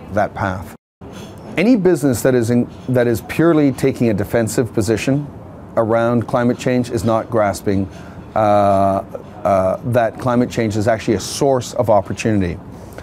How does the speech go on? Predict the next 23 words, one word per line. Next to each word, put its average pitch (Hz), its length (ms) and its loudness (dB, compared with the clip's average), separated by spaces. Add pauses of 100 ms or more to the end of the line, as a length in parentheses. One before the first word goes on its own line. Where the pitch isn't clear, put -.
(160)
Uh, 120 260 2
a 113 40 0
McKinsey 143 480 2
survey 127 500 2 (240)
said 123 220 0
that 113 160 -2
two-thirds 147 440 2
of 131 120 2
all 127 120 4
corporate 123 380 0
executives 123 680 0 (260)
saw 117 240 2
climate 123 340 0
change 120 320 0
as 110 140 2
a, 107 300 4
as 104 100 0
an 113 80 2
opportunity 113 560 2
to 107 140 2
enhance 113 440 -2
their 127 120 0
profitability. 123 840 2